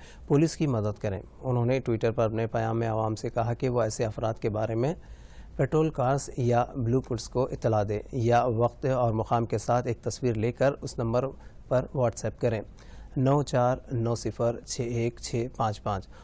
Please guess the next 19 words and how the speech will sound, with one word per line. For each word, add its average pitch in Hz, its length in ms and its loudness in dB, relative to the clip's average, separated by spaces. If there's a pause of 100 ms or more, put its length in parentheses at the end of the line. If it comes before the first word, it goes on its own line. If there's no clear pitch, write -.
(120)
उन्होंने 160 260 4
कहा 151 200 2
कि 160 160 0
नंबर 120 260 0
प्लेट्स 123 280 0
बदलने 113 340 2
वाले 110 340 2
तलाई 113 340 2
चेन 117 320 -2
और 117 340 0 (280)
सेल 160 260 4
फोन 131 240 0
छीनने 117 300 0
की 127 140 -2
वारदातें 113 460 4
अंजाम 117 360 0
दे 117 140 0
रहे 104 120 -2
हैं। 104 120 -4